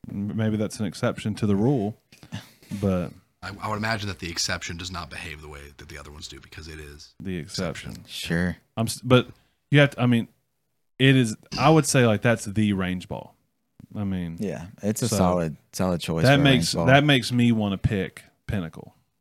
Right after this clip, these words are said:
Speaker 3: And it's gotta be a, you know, Pinnacle.
Speaker 1: Yeah. I mean, I'm not saying it's gonna go all the way to the finals, but I think it deserves
Speaker 3: Mm-hmm.
Speaker 1: a win.
Speaker 3: Yeah, I say Pinnacle.
Speaker 2: Pinnacle? Okay.
Speaker 3: Yeah, let's do it.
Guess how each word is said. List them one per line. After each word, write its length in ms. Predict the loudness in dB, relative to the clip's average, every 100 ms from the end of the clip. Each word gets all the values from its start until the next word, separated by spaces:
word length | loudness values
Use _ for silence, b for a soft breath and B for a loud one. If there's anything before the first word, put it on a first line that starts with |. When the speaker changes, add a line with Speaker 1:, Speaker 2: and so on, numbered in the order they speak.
| _ 0
Speaker 3:
And 120 | 2
it's 100 | 4
gotta 180 | 4 2
be 120 | 2 0
a, 80 | -4 _ -4
you 60 | -2
know, 120 | -2 -2
Pinnacle. 500 | -4 -6 -10 -14 -8
Speaker 1:
Yeah. 180 | -4 -4 -8 _ _
I 60 | -2
mean, 260 | 2 2 2
I'm 160 | 2 2
not 160 | 2
saying 220 | 4 4
it's 100 | 4
gonna 180 | 2 2
go 200 | 6 6
all 120 | 8 6
the 60 |
way 300 | 4 2 2 0
to 100 | -2
the 100 | -2
finals, 520 | 0 0 0 -2 -6 -12
but 400 | -6 0 0 0 -4
I 100 | -2
think 200 | 0 0
it 60 | 0
deserves 300 | 0 0 -2
Speaker 3:
Mm-hmm. 60 | -4
Speaker 1:
a 20 |
win. 320 | -6 -8 -12 _ _ _ _ _ -4
Speaker 3:
Yeah, 260 | 0 0 0
I 80 |
say 260 | -2 -2 -2
Pinnacle. 400 | -2 -2 -2 -4 -4
Speaker 2:
Pinnacle? 140 | -8 -18 -14
Okay. 140 | -6 -4
Speaker 3:
Yeah, 200 | -4 -6 -12 _ _ -14
let's 160 | -12 -8
do 180 | -6
it. 140 | -6